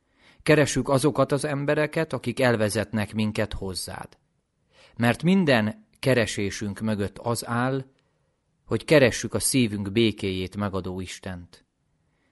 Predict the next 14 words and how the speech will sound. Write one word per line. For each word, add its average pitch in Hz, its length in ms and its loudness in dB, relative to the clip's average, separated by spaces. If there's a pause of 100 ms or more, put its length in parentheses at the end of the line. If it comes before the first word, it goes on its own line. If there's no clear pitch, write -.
(120)
Keressük 117 500 0
az 127 100 2
irgalmasan 113 720 2
felénk 101 440 0
forduló 95 560 -4
Istent. 87 680 -10 (1500)
Boldogok 107 600 2
vagyunk, 104 460 2
ha - 120 -6
benned 113 420 2
megtaláljuk 98 680 0
az 104 100 -4
emberszerető 98 840 -4
Istent, 95 560 -6